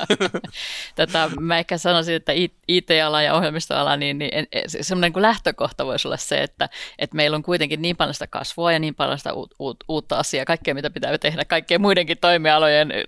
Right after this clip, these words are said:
tota, kanssa ja, ja, ja heidän hyväksensä myöskin, niin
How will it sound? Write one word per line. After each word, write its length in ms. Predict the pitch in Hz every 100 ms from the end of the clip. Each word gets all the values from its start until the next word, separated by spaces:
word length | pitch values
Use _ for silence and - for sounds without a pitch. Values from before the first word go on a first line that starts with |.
| -
tota, 320 | 151 - 139 - - - - - - - - - - - - -
kanssa 400 | 190 180 - 165
ja, 240 | 170 - -
ja, 200 | 175 160
ja 180 | 170
heidän 280 | 175 175 156
hyväksensä 580 | 180 165 170 - 151 165
myöskin, 420 | 160 151 - 143
niin 120 | 143